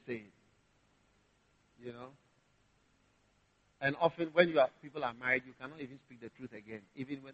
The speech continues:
it, it, it may be in love, agape, speak the truth in agape, speak the truth in whatever, they don't hear it again. At a point, your, your spouse is disqualified from speaking.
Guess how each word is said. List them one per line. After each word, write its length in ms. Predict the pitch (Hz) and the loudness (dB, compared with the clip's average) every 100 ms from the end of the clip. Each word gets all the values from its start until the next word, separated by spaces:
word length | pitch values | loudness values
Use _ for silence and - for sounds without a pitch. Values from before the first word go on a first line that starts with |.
| - | -8
it, 60 | |
it, 360 | 135 - 139 139 | -8 -8 -20 -20
it 40 | 135 | -16
may 120 | 139 | -16
be 180 | 139 175 | -12 -8
in 80 | 147 - | -8 -8
love, 260 | 139 156 156 - | 4 6 6 2
agape, 300 | 135 135 160 - - | -6 -2 -4 -4 -18
speak 220 | - 180 | -12 -6
the 80 | 147 | -4
truth 220 | - 165 139 | 0 0 0
in 80 | 120 | -14
agape, 480 | 123 147 147 165 - | -6 -2 0 -2 -6
speak 160 | 175 - | -4 0
the 120 | 143 - | -2 0
truth 120 | 160 - | -2 -2
in 120 | 131 - - - - | -8 -8 -20 -12 2
whatever, 380 | 165 160 147 139 | 4 6 2 0
they 100 | 131 | 0
don't 200 | 160 160 | 2 6
hear 200 | 151 131 | 10 10
it 140 | 123 | 8
again. 300 | 117 110 120 104 113 | 4 2 -6 -8 -14
At 180 | - 117 | -8 -10
a 40 | |
point, 300 | - 135 135 _ _ _ _ _ _ _ 120 | -4 -2 -2 _ _ _ _ _ _ _ -8
your, 220 | 120 117 123 | -4 -4 -6
your 180 | 120 117 - | -14 -14 -6
spouse 240 | 156 156 | -4 -4
is 80 | 131 113 | -6 -14
disqualified 580 | 117 - 135 135 143 139 | -10 6 6 8 6 6
from 180 | 120 117 - | 4 -6 -2
speaking. 320 | 143 - | -2 -2